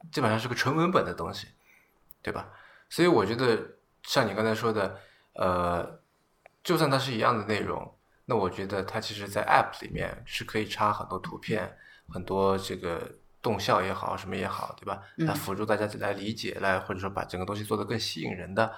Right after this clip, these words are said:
Speaker 2: 嗯。
Speaker 1: 但是在 newsletter 里面，可能它要考虑到它的文-，它的这个图片可能会被 ban 掉，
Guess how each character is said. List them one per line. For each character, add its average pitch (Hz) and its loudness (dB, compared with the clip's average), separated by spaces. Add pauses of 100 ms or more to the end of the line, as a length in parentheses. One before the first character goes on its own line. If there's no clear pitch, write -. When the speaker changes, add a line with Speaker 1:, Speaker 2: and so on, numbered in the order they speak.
(100)
Speaker 2:
嗯。 147 -6 (100)
Speaker 1:
但 165 6
是 101 -2 (160)
在 113 6
newsletter 117 2
里 90 -6
面， 85 -6 (120)
可 - -2
能 92 0
它 104 0
要 92 4
考 - 0
虑 135 4
到 110 8
它 107 0
的 98 0
文-， 90 -4
它 117 0
的 101 -2
这 95 -4
个 95 -6
图 - -14
片 95 -2
可 - -14
能 - -8
会 117 0
被 92 -4
ban 101 4
掉， - -4